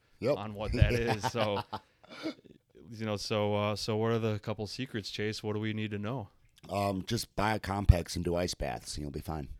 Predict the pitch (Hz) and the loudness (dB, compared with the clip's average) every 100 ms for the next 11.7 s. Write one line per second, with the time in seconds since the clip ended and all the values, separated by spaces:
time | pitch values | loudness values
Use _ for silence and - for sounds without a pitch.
0 | - 123 - _ - - - 107 95 - | -14 -18 -18 _ -20 -16 -6 -4 -4 -4
1 | 107 107 107 120 107 101 110 - 104 104 | -2 -2 -2 0 -2 -2 -4 -4 -2 0
2 | 107 107 107 113 110 110 - - 113 110 | -2 -2 -4 -4 -6 -12 -16 -6 -4 -2
3 | 113 110 107 110 110 107 113 107 110 117 | -2 0 0 0 -2 -4 -4 -2 0 6
4 | 180 117 143 120 85 98 - 120 120 110 | 8 8 6 4 2 -2 0 2 4 6
5 | 107 101 85 95 - 95 95 104 90 85 | 4 2 2 0 6 6 6 2 0 -2
6 | 85 101 104 135 123 98 85 85 76 _ | -2 -4 -4 -6 0 2 2 -4 -8 _
7 | - - - 78 78 73 95 92 90 92 | -20 -18 -4 -2 -2 -2 -4 -2 -2 8
8 | 87 107 - 85 - 87 87 98 113 - | 10 10 2 -6 -4 -4 -2 -2 -2 -4
9 | 85 90 82 90 95 80 101 101 - - | -6 -6 -6 -2 -2 2 4 4 4 6
10 | 101 73 - _ _ - - 98 - - | 6 6 -6 _ _ -10 2 2 2 4
11 | - 95 104 - 90 76 | 4 6 4 4 0 -2